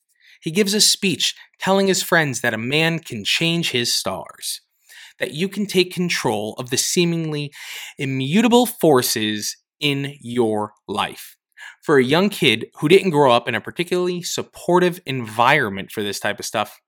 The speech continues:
it really hit me with a sense of inspiration and encouragement that I had never heard from anyone that was close to me. So this is where it leads me to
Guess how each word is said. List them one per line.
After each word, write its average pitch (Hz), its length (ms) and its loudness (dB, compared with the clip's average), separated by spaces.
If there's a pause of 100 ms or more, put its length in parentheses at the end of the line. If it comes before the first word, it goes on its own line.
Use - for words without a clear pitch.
(200)
it 127 80 -12
really 208 200 6
hit - 280 -2
me 98 260 -10
with 127 160 -10
a 120 60 -6
sense 147 300 0
of - 140 -18
inspiration 113 880 -2
and 139 100 -4
encouragement 139 720 -8 (400)
that 151 100 0
I 147 60 8
had 143 140 4
never 131 480 2 (100)
heard 101 340 -2 (220)
from 127 220 -6
anyone 110 340 -6
that 90 100 -8
was 107 100 -6
close 135 320 -6
to - 80 -16
me. - 200 -20 (1900)
So 113 260 -2 (380)
this 127 140 0
is 139 60 -6
where 131 120 4
it 104 60 0
leads 127 240 -2
me 127 100 -6
to 107 200 -6